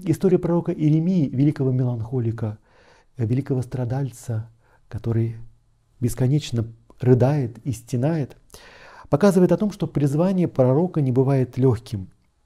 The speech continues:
Божественная благодать не приобретается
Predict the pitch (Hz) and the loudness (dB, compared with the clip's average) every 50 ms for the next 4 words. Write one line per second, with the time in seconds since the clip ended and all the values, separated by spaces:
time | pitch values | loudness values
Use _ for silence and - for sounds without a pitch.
0 | _ - 120 123 123 156 151 156 139 131 135 117 117 131 - 135 127 160 175 180 | _ -2 0 0 2 0 -2 -2 -2 -2 -2 0 0 0 0 2 2 2 0 0
1 | - - - - - - - _ _ - 127 135 127 - 139 131 113 117 131 117 | -4 -10 -20 -20 -20 -20 -20 _ _ -2 -2 -2 0 2 2 2 2 2 0 0
2 | - 165 175 170 165 165 - - 139 131 | 2 2 2 2 0 -2 -6 -8 -8 -8